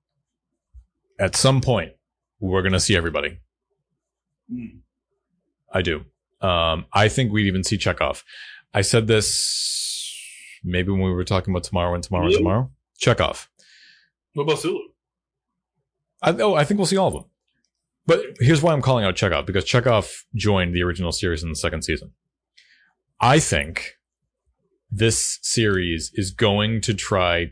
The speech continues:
Speaker 1: to correct the continuity error with The Wrath of Khan, the way Khan recognized Chekhov, even
Speaker 2: Uh,
Speaker 1: though Chekhov wasn't on the show yet.
Speaker 2: It'll be a long wrecker.
Speaker 1: I, exact-, I th-, I would bet you any amount of money right now that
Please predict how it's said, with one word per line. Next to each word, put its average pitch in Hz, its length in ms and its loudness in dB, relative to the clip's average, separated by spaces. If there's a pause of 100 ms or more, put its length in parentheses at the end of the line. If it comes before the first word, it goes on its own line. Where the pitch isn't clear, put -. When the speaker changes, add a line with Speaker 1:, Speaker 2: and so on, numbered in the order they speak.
(120)
Speaker 1:
to 87 220 -2
correct 98 800 0
the 95 80 -6
continuity 107 720 0
error 87 480 0 (460)
with 101 160 -2
The 101 80 2
Wrath 85 240 0
of 87 100 -8
Khan, 85 440 -2 (240)
the 104 80 2
way 95 180 4
Khan 107 400 2
recognized 95 560 0
Chekhov, 90 420 2
even 92 120 0
Speaker 2:
Uh, - 60 2
Speaker 1:
though 87 100 0
Chekhov 90 440 0
wasn't 90 380 0
on 82 540 -2 (120)
the - 60 -2
show 160 200 2
yet. 92 160 2
Speaker 2:
It'll 135 60 -4
be 127 120 -2
a 120 60 -6
long 131 120 -2 (300)
wrecker. - 140 -6 (440)
Speaker 1:
I, 123 240 4 (540)
exact-, 127 440 2
I 113 240 6
th-, - 320 -6
I 117 240 4
would 156 240 2
bet 120 300 2
you 110 140 0
any 101 180 0
amount 110 240 2
of 107 80 0
money 90 280 0
right 87 220 -2
now 85 220 0
that 82 240 -2